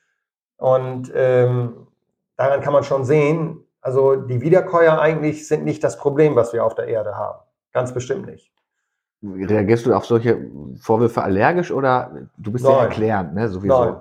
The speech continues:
Speaker 1: ganz sachlich. Und wenn man sich Satellitenbilder der nasa anguckt, dann ist das hochinteressant. Also gibt's ja ganz aktuelle Bilder. Die höchsten Methanausstöße sind ja nicht da, wo die Wiederkäuer sind,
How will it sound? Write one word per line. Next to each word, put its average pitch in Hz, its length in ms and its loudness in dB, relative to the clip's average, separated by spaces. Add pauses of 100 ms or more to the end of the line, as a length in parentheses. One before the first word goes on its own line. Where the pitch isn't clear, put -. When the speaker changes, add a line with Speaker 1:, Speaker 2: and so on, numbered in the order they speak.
(180)
Speaker 1:
ganz 131 220 -2
sachlich. 147 500 0
Und 131 220 -6
wenn 127 80 0
man 123 200 -2
sich 123 260 -6
Satellitenbilder 143 760 2
der 127 120 2
nasa 143 380 2
anguckt, 147 500 -4
dann 123 100 -2
ist 120 160 -8
das 117 100 -12
hochinteressant. 139 1000 -2 (480)
Also 120 200 0
gibt's 120 160 -6
ja 127 60 4
ganz 131 220 -2
aktuelle 123 380 0
Bilder. 127 720 2
Die 120 180 -2
höchsten 131 340 -2
Methanausstöße 127 1040 -2
sind 127 180 -4
ja 127 80 2
nicht 123 240 -2
da, 127 200 4
wo 120 40 -2
die 120 120 0
Wiederkäuer 107 580 0
sind, 151 340 -4